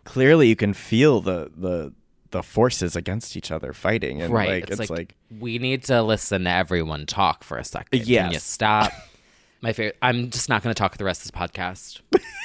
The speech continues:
Speaker 2: Yeah. I'm not gonna talk. I'm just, I'm just not gonna talk anymore. Like, we really want a gay's point of view on this
Speaker 1: <laughs>
Speaker 2: podcast, so I'm just not gonna talk anymore, Brad.
Speaker 1: <laughs>
Speaker 2: I'm just gonna sit here,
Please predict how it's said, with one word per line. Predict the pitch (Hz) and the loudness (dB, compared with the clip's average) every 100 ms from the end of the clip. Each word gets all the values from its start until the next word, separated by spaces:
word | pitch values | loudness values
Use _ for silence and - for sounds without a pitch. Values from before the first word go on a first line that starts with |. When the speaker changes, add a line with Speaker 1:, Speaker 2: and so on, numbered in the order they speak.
| 1077 1077 1077 _ | -14 -18 _ _
Speaker 2:
Yeah. | 98 95 175 180 - - 165 - 123 | -12 -10 -12 -12 -14 -12 -12 -8 -2
I'm | |
not | 143 143 | 0 0
gonna | 139 | 2
talk. | 104 98 - | 2 0 -2
I'm | 131 | -2
just, | 135 - 165 - | -2 -4 -4 0
I'm | 143 | 0
just | 165 - | 2 2
not | 143 | 0
gonna | 156 147 | 2 2
talk | 127 127 | 2 2
anymore. | 123 127 135 117 | 0 2 2 2
Like, | 107 110 | 0 0
we | 117 | 2
really | 120 131 | 4 4
want | 135 | 2
a | 131 | 2
gay's | 104 101 107 | 4 4 2
point | - 110 | 0 -2
of | 104 | -2
view | 95 92 110 151 | 0 0 0 2
on | 143 156 | 4 4
this | 151 | 4
Speaker 1:
<laughs> | |
Speaker 2:
podcast, | 170 160 - 185 196 - | 2 0 2 2 2 0
so | - 120 120 113 | 2 6 6 6
I'm | 131 | 4
just | 165 - | 0 -2
not | 170 | -2
gonna | 175 | 0
talk | 175 190 | 0 0
anymore, | 139 98 95 98 101 - | -2 -2 0 0 -4 0
Brad. | 110 104 147 | 2 4 2
Speaker 1:
<laughs> | 143 - | -2 -6
Speaker 2:
I'm | 135 156 | -6 -4
just | - | -4
gonna | 165 | -4
sit | 160 131 | -2 -2
here, | 156 180 208 | 0 0 -2